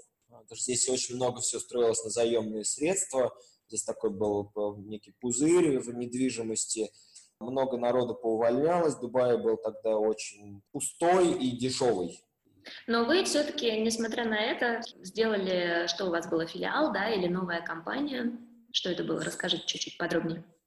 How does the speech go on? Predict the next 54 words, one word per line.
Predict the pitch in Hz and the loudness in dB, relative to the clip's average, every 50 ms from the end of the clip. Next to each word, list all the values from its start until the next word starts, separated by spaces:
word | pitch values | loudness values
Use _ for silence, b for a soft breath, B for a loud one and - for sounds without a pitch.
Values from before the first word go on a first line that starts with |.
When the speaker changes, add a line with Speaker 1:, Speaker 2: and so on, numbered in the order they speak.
| _ _ _ _ _ _ | _ _ _ _ _ _
Speaker 1:
Ну, | - 175 190 | -4 -2 0
на | 185 190 | 2 2
самом | 190 - 196 202 190 | 2 4 2 2 4
деле, | 208 208 208 196 | 4 4 4 4
кризис — | 196 - 208 226 240 240 240 220 - - | 2 2 2 2 2 2 2 2 4 2
это | 156 - 170 151 | 2 0 0 0
хорошая | - 160 160 165 175 185 180 - - - 160 151 151 | 2 2 4 4 4 4 4 2 2 4 4 6 6
возможность, | 156 156 151 156 175 202 208 190 170 156 131 113 - - - 117 | 6 4 4 2 2 2 2 2 2 0 0 0 2 0 2 2
э, | 113 110 110 110 | 2 0 0 0
для | 107 117 113 | -2 -4 -2
того, | - 123 127 127 123 | 0 0 2 2 0
чтобы | 123 - 117 113 113 | -2 -4 -2 -2 -2
входить | 113 - - 123 123 127 120 - - | -2 0 -2 0 0 0 -4 -2 -2
в | 135 | 2
рынок. | 165 214 247 240 - - - | 2 4 4 2 0 0 0
И | 123 | 2
вот | 120 120 120 120 | 2 2 2 2
так | - 135 - - | -2 -4 -2 -2
мы | 147 143 | -4 0
как | - 156 - | 0 0 0
бы | 135 143 143 | 2 0 0
не, | 143 143 147 147 139 131 | 2 0 0 -2 -2 -4
не | 135 143 147 | -2 -2 0
гадали | 135 147 143 139 135 147 151 165 180 160 151 139 127 | 2 4 2 4 4 4 4 6 6 6 6 4 4
и | 123 - 127 127 131 | 4 2 0 0 0
не, | 127 127 127 127 127 127 123 123 120 123 - - _ _ _ _ _ _ _ - - _ - | 2 0 0 0 0 0 0 -2 -4 -6 -12 -20 _ _ _ _ _ _ _ -20 -20 _ -12
не | 123 123 123 123 123 123 110 104 | -10 -6 -6 -4 -4 -6 -6 -4
думали, | 135 170 220 233 220 190 | -2 2 2 4 4 4
что | - - - | 2 0 0
так | - 127 123 - | 0 -2 0 0
вот | 120 117 120 | -4 -2 -2
оно | 117 117 113 | -2 -4 -2
получится, | - - 117 113 110 113 - - 110 | 0 2 2 2 0 -2 -4 -8 -8
но | 107 120 | -8 -8
так | 120 - 147 147 | -2 -2 -2 0
все | - - - 139 | 0 0 -2 -2
получилось | - 139 143 147 147 - - 117 101 90 87 - - | -2 -4 -4 -2 -4 -2 -4 -2 -4 -2 -2 -2 -4
вот | - 90 - _ - 101 | -4 -8 -12 _ -20 _
благополучно, | 98 107 104 - _ - 107 113 160 220 - - - 113 | -14 -16 -16 -12 _ -2 -2 0 0 0 -2 -4 -6 -6
что | - - - 110 | -10 -8 -8 -6
мы | 110 120 117 | -6 -6 -6
входили, | - - 113 113 110 123 131 131 123 117 110 107 | -6 -6 -6 -6 -4 -2 -2 0 2 2 0 -2
то | - - - - - _ _ _ | -2 -8 -20 -20 -20 _ _ _
есть | - - | -10 -6
у | - 113 | -4 -2
нас | 107 - - | -2 0 0
расходы | - 113 117 - - - - 175 127 160 147 | 0 -2 -2 -2 -2 0 2 2 4 2 2
на | 131 131 127 | 2 2 0
открытие | 120 123 - - 123 117 - - 120 | 0 -2 -4 -6 -6 -6 -4 -4 -2
офиса | 120 123 123 120 120 113 - - - | -2 -2 -2 -4 -2 0 0 0 0
упали | 113 110 - - 117 113 110 110 | -2 -6 -2 0 0 0 0 0
на | 107 104 104 | -4 -6 -10
тот | - 107 110 _ | -10 -12 -12 _
момент. | 107 107 110 110 110 107 101 | -10 -10 -8 -6 -8 -8 -10